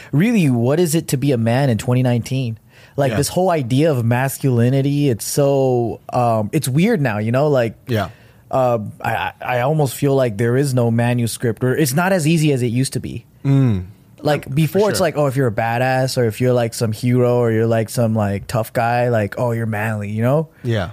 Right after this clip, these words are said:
Speaker 1: And, but now it's different. There's so many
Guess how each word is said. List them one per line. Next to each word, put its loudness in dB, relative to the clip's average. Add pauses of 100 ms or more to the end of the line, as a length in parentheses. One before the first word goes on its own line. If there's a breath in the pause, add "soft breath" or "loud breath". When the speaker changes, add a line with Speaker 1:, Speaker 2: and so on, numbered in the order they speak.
(120)
Speaker 1:
And, -2
but 2
now 2
it's -2
different. -2
There's 0
so 2
many 0